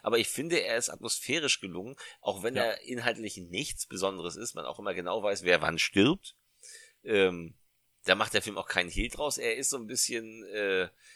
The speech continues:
Speaker 1: ja, also er, er klaut aus ganz vielen
Speaker 2: Äh.
Speaker 1: achtziger Jahre Horrorfilmen aus Amerika, äh, sich zurecht.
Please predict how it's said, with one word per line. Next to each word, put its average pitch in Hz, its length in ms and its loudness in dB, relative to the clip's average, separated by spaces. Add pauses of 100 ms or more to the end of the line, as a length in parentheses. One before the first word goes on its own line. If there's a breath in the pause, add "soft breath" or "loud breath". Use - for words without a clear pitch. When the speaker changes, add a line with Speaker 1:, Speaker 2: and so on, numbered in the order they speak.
Speaker 1:
ja, 123 220 2
also 113 160 0
er, 107 340 -2
er 117 80 -6
klaut 113 300 -2
aus 110 100 0
ganz 135 200 -6
vielen 127 260 -6
Speaker 2:
Äh. - 40 -14 (140)
Speaker 1:
achtziger 123 400 0
Jahre 120 420 4
Horrorfilmen 95 760 2
aus 69 240 -4
Amerika, 87 460 0 (120)
äh, 80 480 -12
sich 80 240 -6
zurecht. - 440 -2